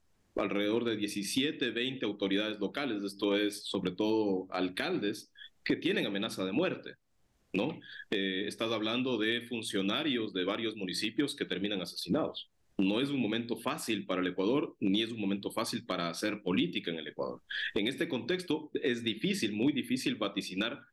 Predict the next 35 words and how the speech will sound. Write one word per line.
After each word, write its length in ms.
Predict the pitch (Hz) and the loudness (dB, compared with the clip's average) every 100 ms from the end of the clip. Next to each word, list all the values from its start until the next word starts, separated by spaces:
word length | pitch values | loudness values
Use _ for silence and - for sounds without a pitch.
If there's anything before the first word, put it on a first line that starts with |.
| _ _ _ _ - | _ _ _ _ -2
que 120 | 107 | 0
vaya 360 | 113 131 123 | 2 0 0
a 60 | 104 | -2
suceder 480 | 101 90 95 113 117 | -4 0 2 2 0
algún 300 | 98 104 110 | -2 -2 0
imprevisto, 960 | 113 - 92 95 120 - 120 98 95 | 0 0 0 2 0 0 2 2 2
eh, 220 | 92 90 95 | 0 -2 -2
en 160 | 95 | -2
términos, 760 | 98 98 101 95 87 80 - - - - - | -2 -4 0 0 0 -2 -4 -6 -12 -16 0
eh, 800 | 92 82 80 80 76 73 69 76 | 2 2 2 0 -2 -2 -2 0
de 120 | 82 | 0
seguridad 680 | 151 110 110 98 98 120 - | 0 0 2 2 2 0 -4
personal 640 | 107 98 92 92 110 123 120 104 90 87 82 | -6 -4 -2 0 0 0 0 0 0 -4 -2
de, 200 | 85 82 | -2 0
de, 320 | 82 80 - - | 0 -2 -4 -2
de, 120 | 80 | -2
de 140 | - | 0
los 300 | 85 104 117 | 2 2 0
candidatos 580 | - 101 95 110 139 120 | -4 0 2 2 0 0
en 80 | 98 | -2
particular 560 | - - 87 101 131 104 | -4 -6 0 2 2 0
y 40 | |
en 80 | 90 | -2
general 400 | 92 90 110 104 | -2 0 0 -2
en 80 | 95 | -4
el 80 | |
Ecuador. 420 | 87 101 151 107 - _ _ _ _ _ - | -2 2 2 0 -8 _ _ _ _ _ -2
En 180 | 139 151 | 2 2
ese 240 | 170 180 | 0 -2
contexto 460 | 175 - 147 156 123 | -2 0 0 0 0
de 80 | |
cosas, 500 | - 139 165 127 - - | 0 0 0 -2 -4 0
eh, 260 | 101 92 - | 2 2 2
la 180 | 107 104 | 2 2
fragilidad 760 | 107 98 110 101 117 127 - | -2 -4 -2 0 2 0 -6